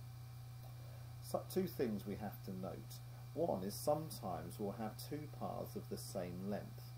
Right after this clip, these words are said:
and the thing to note is it doesn't matter which path we pick.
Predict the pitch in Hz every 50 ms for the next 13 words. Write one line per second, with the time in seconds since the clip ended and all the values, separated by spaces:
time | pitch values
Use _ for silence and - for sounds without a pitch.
0 | - - - - - - - - 107 110 107 - - 170 175 170 - - 120 104
1 | 98 87 80 - - - - 107 98 110 110 - - - - 131 131 127 139 139
2 | 139 120 - 120 113 113 113 107 - - - 104 90 87 85 - - 101 117 120
3 | - - - - - - - 95 87 85 85 - - - - 87 82 80 82 -
4 | - - 82 80 -